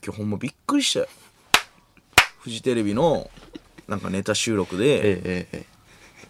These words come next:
Speaker 1: なんか衣装のね、俺、
Speaker 2: <laughs>
Speaker 1: なんか、こうなんかちゃんと会ってないから、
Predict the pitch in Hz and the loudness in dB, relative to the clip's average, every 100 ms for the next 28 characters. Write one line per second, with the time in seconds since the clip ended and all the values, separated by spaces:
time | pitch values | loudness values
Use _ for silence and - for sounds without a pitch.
0 | - 98 92 101 - 98 87 76 76 202 | -12 -4 0 2 4 2 0 0 0 0
1 | - - - 92 90 87 - - - - | -2 -8 -2 2 2 0 -8 -14 -12 -14
2 | - - 415 - - - 95 85 82 - | -12 -4 -2 0 -4 -2 -2 0 -4 -6
3 | - - - - - - - - 87 92 | -14 -14 -20 -20 -20 -20 -12 -4 -2 0
4 | - - 127 139 98 - _ - 104 - | 0 2 2 4 0 -2 _ 0 0 0
5 | 156 151 95 - 95 147 - | 2 4 4 2 2 2 2